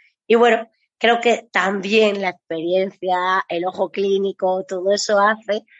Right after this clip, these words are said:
pero intentar transmitir todo eso a mí siempre me, me cuesta, no ahora en un podcast de una hora, sino en el día a día, incluso cuando tienes a la alumna de prácticas pegaditos a ti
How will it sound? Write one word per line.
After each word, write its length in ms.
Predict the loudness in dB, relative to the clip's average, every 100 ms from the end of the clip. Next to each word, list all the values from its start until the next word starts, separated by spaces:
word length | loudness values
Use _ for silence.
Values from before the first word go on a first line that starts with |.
| -20 -20 _ _ 0
pero 800 | 4 6 4 2 2 2 2 2
intentar 800 | 0 -4 -4 -4 -4 0 0 0 -2
transmitir 800 | -2 0 -2 -2 -4 -4 -6 -6
todo 300 | -4 0 2
eso 400 | 2 0 -2 -2 -2
a 140 | -4
mí 100 | -4
siempre 400 | -6 -6 -6 -4
me, 640 | -2 -2 0 -2 -2 -6 _ _ -8
me 260 | -6 -4
cuesta, 380 | 0 0 0 -4
no 260 | -2 -2 2
ahora 280 | 4 4
en 100 | 0
un 120 | -6 -6
podcast 380 | -6 -6 -8
de 100 | -6
una 240 | -2 2 4
hora, 280 | 4 2 -2 -10 -18 -14
sino 300 | -8 -4 0
en 100 | 0
el 160 | 0
día 220 | 2 2
a 60 | 4
día, 200 | 4 2
incluso 400 | 0 -6 -12 -10
cuando 260 | -10 -10 -6
tienes 220 | -4 0
a 60 | 2
la 100 | 2
alumna 220 | 0 0
de 120 | 0
prácticas 420 | -2 -4 -2 -2
pegaditos 500 | 0 0 2 0 2 0
a 100 | 0
ti 280 | -2 -2